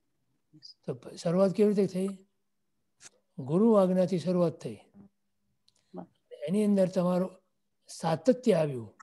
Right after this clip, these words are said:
Speaker 1: અને સાતત્યને કારણે તમારો ઉપયોગ અંદર સ્થિર થયો. અને ઉપયોગ જેવો સ્થિર થયો, એટલે એ ઉપ-, સ્થિરતાને કારણે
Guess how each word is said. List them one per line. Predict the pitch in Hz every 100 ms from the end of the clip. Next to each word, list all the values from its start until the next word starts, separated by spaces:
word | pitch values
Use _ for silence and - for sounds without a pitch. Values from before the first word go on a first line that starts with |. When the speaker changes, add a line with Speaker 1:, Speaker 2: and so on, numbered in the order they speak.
| _ _ _ _ _ _ _ _ _ 165
Speaker 1:
અને | 147
સાતત્યને | - 151 - 226 226 208 185
કારણે | 180 175
તમારો | 175 170 170 175
ઉપયોગ | 190 175 240 226 202
અંદર | 180 160 - _ _ _ _
સ્થિર | - - 269
થયો. | 190 143 117 - _ _ _ 165 _ _ _ _ _ _ _ _ _ _ _ _ _ _ _ _ _ _ -
અને | 151
ઉપયોગ | 143 254 247
જેવો | 214 202
સ્થિર | - - 247 233
થયો, | 196 127 - _ _ _ _ _ _ -
એટલે | 175
એ | 175 - 202 226
ઉપ-, | 185 - _ _
સ્થિરતાને | - - 208 202 214 202
કારણે | - 180 208 180 107